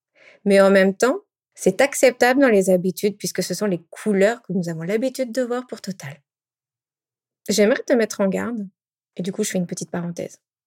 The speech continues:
Gros warning. Si tu es trop avant-gardiste,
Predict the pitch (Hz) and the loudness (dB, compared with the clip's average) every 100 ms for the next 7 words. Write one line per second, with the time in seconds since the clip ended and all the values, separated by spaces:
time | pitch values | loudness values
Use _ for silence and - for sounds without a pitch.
0 | _ _ _ _ - - 202 247 349 _ | _ _ _ _ -6 -4 0 0 -2 _
1 | _ 190 180 185 175 170 - 127 _ _ | _ -4 -2 -2 -2 -6 -8 -12 _ _
2 | _ _ _ _ _ - - 262 269 - | _ _ _ _ _ -12 -6 -4 -4 -2
3 | 208 196 - - - 240 247 - 202 185 | 0 0 -2 -12 4 6 6 2 -2 0
4 | 202 190 175 175 302 - - | 0 -2 -4 -4 -6 -8 -12